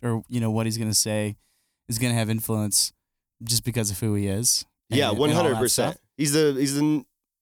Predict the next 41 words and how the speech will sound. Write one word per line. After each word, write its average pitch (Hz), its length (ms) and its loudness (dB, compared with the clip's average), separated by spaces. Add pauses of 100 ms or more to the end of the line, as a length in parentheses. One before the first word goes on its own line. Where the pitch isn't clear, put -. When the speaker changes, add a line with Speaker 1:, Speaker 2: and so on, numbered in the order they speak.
Speaker 2:
like, 143 180 0
the 147 100 2
top 151 260 -2
athlete 156 360 -2
right 92 120 0
now. 87 300 -2
Like, 135 180 2
Speaker 1:
Yeah. 208 160 -2 (160)
Speaker 2:
who's 202 200 0
big 175 260 2
in 170 140 2
the 156 100 2
sports 151 280 0
world? 131 180 0
Who's 156 220 -2
bigger 139 200 2
than 113 120 2
LeBron 95 320 0
right 73 100 -4
now? 78 120 -6 (680)
Speaker 1:
Yeah, 160 220 2
not 156 160 0
just 185 220 2
that, 180 200 0
just, 131 160 2
like, 139 140 0
all 135 160 2
his 135 100 -2
Speaker 2:
Not 180 160 4
even 214 160 4
Tom 170 240 2
Speaker 1:
partnerships. 120 180 2
Speaker 2:
Brady. 85 160 -8 (100)
Not 165 220 2
even 143 180 2
fucking 123 300 0
Tom 113 180 0
Speaker 1:
<laughs> - 20 0
Yeah. 135 80 2
Speaker 2:
Brady. 92 180 0
Like, 92 200 -2